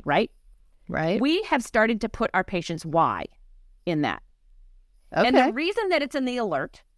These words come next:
Speaker 1: is because then everybody sees it and you don't have to go back four hygiene notes because nobody's gonna find it and it gets lost.
Speaker 2: Super smart. Super smart.
Speaker 1: Yeah, but if I understand Mister Smith's why is that, like,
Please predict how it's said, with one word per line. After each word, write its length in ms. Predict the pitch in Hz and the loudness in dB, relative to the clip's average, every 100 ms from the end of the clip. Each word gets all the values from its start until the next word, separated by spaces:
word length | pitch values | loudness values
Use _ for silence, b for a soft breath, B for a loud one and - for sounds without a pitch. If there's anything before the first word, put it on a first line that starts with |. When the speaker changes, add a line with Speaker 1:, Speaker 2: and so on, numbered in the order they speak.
| - | -4
Speaker 1:
is 120 | 240 | -2
because 300 | 220 254 277 | -2 -2 0
then 140 | 277 269 | 0 2
everybody 400 | 247 311 262 294 | 0 0 0 -2
sees 380 | - - 240 180 | -6 -4 -2 -2
it 80 | - | -2
and 120 | 202 | 0
you 60 | 214 | 2
don't 100 | 240 | 2
have 80 | 247 | 0
to 80 | |
go 100 | 226 | 0
back 180 | 214 196 | 2 0
four 220 | - 208 | 0 -2
hygiene 380 | 185 190 196 190 | 2 2 2 0
notes 200 | 190 - | 0 -2
because 280 | - - 160 | -4 -4 -4
nobody's 320 | 165 160 156 | -2 -4 -6
gonna 180 | 156 147 | -6 -4
find 240 | - 139 | 0 0
it 80 | 143 | 0
and 80 | 139 | -2
it 60 | 139 | -2
gets 180 | 135 | -2
lost. 380 | 151 139 185 - | 0 0 0 -6
Speaker 2:
Super 400 | - - 220 - | -14 -4 -2 -2
smart. 440 | 214 220 208 165 - | -2 0 2 0 -4
Super 300 | - 180 196 | -6 -4 -4
smart. 320 | 185 147 135 | -4 -4 0
Speaker 1:
Yeah, 160 | 370 262 - - | 4 2 2 -2
but 100 | 311 | -2
if 80 | |
I 220 | 240 285 349 | 2 2 4
understand 380 | 392 - 302 277 | -2 0 0 0
Mister 240 | 254 285 | -2 -4
Smith's 360 | - 247 262 - | 0 0 0 -2
why 440 | 202 185 160 165 | 2 4 2 2
is 200 | 202 185 | -2 -2
that, 220 | 190 190 | -2 0
like, 240 | 190 175 | 0 -2